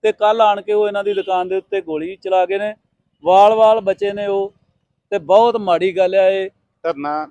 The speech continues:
Speaker 2: ਦਿੱਤਾ ਗਿਆ ਸੀ ਥਾਣੇ ਨੂੰ, ਬਾਹਰ ਜੇ ਥਾਣੇ ਦੇ ਬਾਹਰ, ਉਹ, ਅਹ, ਕਿਉਂ ਧਰਨਾ ਦਿੱਤਾ ਗਿਆ?
Speaker 1: ਵੇਖੋ, ਸਾਰਾ ਸ਼ਹਿਰ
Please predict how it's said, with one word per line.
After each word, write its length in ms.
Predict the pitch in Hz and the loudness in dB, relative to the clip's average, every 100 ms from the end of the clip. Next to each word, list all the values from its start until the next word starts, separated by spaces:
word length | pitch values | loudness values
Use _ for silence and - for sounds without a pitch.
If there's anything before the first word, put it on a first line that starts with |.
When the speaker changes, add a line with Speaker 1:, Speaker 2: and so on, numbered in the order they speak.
| _ | _
Speaker 2:
ਦਿੱਤਾ 280 | 131 - 139 | -14 -8 -8
ਗਿਆ 180 | 131 135 | -8 -10
ਸੀ 60 | 143 | -12
ਥਾਣੇ 320 | - 120 117 | -16 -18 -18
ਨੂੰ, 220 | 123 123 _ - - | -20 -20 _ -20 -14
ਬਾਹਰ 160 | 104 113 117 | -12 -12 -14
ਜੇ 80 | |
ਥਾਣੇ 280 | 113 110 104 | -18 -20 -20
ਦੇ 120 | 107 104 | -20 -16
ਬਾਹਰ, 160 | 104 107 _ _ _ | -14 -16 _ _ _
ਉਹ, 220 | 135 131 _ _ _ | -18 -18 _ _ _
ਅਹ, 180 | 113 110 | -20 -20
ਕਿਉਂ 280 | _ 151 143 | _ -20 -20
ਧਰਨਾ 280 | 131 110 101 | -20 -20 -20
ਦਿੱਤਾ 240 | 90 _ | _ _
ਗਿਆ? 140 | 85 _ _ _ 160 | _ _ _ _ -8
Speaker 1:
ਵੇਖੋ, 360 | 196 214 254 | -2 2 2
ਸਾਰਾ 460 | 247 - 196 214 233 | 2 2 4 4 2
ਸ਼ਹਿਰ 320 | 190 202 | 4 4